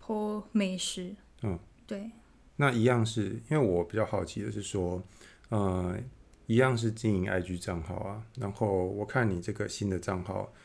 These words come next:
Speaker 2: 的贴文有三百四十九篇，目前为止。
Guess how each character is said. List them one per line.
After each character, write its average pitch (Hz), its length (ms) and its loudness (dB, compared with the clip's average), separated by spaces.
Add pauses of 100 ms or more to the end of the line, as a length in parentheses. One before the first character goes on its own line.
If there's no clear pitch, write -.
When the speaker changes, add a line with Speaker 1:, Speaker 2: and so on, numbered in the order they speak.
(360)
Speaker 2:
的 107 120 0
贴 110 320 4
文 107 340 0 (400)
有 98 180 0
三 101 320 2
百 104 380 -2 (100)
四 - 160 -4
十 - 160 -4
九 110 140 -2
篇， 87 260 -6 (340)
目 110 140 2
前 87 200 -2
为 87 120 -4
止。 - 180 -14